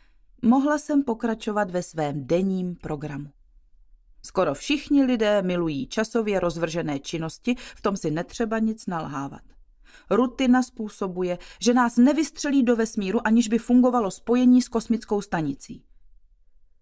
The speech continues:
Po novinách a pečivu následovala káva.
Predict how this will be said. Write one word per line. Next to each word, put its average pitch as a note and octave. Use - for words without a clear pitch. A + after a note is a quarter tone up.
Po G3
novinách G3+
a -
pečivu A#3
následovala E3
káva. C#3+